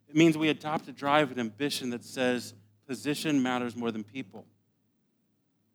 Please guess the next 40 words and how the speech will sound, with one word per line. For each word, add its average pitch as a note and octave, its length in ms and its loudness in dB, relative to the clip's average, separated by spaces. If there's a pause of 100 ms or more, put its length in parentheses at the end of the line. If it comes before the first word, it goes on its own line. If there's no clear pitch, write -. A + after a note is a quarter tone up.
(300)
You D#3 100 4
know, D#3+ 240 10
and, E3 160 6
and D#3+ 100 6
you D#3 120 6
see F3+ 200 2
these, E3+ 220 2
these D#3 200 2
denominations F#3 760 6
at F3+ 140 8
war F#3+ 320 10
with F3+ 140 6
one F3+ 200 6
another F#3 640 6
and, D#3+ 420 4 (400)
you E3 80 4
know, E3+ 140 8
neighboring F#3+ 460 8
churches F3+ 360 0
fighting F#3+ 440 4
each F#3 200 -2
other. F#3 380 6
And D#3+ 160 4
I, F3 140 4
I F3 60 2
just, F3 180 -6 (340)
what G3 120 0
does G#3+ 180 6
God G3 320 -2
think A3+ 200 2
about D3+ 360 0
this? - 580 -4 (1300)
This G#3+ 200 6
cannot G#3+ 600 6
coincide G3+ 720 6
with F3 180 6
the F#3+ 120 4
heart F3 220 8
of F#3 100 -2
God. G3+ 400 4